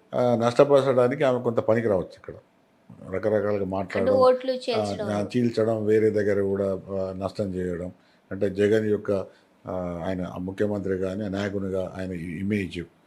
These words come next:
Speaker 1: ఆ, ప్రతిష్టను కొంత భంగం కలిగేటట్టు చేయడానికి కొంత పని చేయొచ్చు. కానీ అవన్నీ కూడా ఇప్పుడు ఏం పనికి, ఆ, వచ్చేటట్లేవు. ఎందుకంటే సమాజం బాగా పోలరైజ్ ఉన్నది.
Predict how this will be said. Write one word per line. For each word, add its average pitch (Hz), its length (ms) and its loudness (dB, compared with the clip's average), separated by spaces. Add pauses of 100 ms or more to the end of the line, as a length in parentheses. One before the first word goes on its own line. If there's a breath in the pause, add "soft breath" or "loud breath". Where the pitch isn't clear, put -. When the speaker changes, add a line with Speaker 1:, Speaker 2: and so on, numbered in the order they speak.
(360 soft breath)
Speaker 1:
ఆ, 92 160 -6
ప్రతిష్టను 107 680 0
కొంత 98 200 -4
భంగం 95 320 -2
కలిగేటట్టు 90 460 -6
చేయడానికి 92 380 -6
కొంత 113 160 -2
పని 98 220 -8
చేయొచ్చు. 110 340 -4
కానీ 123 140 -2 (340 loud breath)
అవన్నీ 110 300 4
కూడా 135 240 4
ఇప్పుడు 120 300 0
ఏం 113 80 0
పనికి, 107 520 -4
ఆ, 90 320 -6
వచ్చేటట్లేవు. 95 480 -2
ఎందుకంటే 120 420 -4
సమాజం 120 460 2
బాగా 107 260 2
పోలరైజ్ 110 480 0
ఉన్నది. 82 340 -8